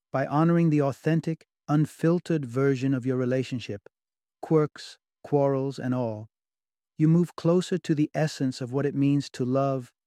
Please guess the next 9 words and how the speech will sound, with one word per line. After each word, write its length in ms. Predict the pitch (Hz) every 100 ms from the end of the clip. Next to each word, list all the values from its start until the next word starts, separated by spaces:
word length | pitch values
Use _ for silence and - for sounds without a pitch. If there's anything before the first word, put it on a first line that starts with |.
| _ _ _ -
and 160 | 135
be 160 | 127 123
loved. 440 | 120 110 98 - _ _ _ _ _ _ _ _ _ _ _ _ _ -
Part 240 | 156 160
four, 500 | - 220 214 127 107 - _ -
Letting 340 | 147 185 214
Go 240 | 180 180 165
of 180 | 147 -
Clinginess 720 | 175 185 180 180 175 -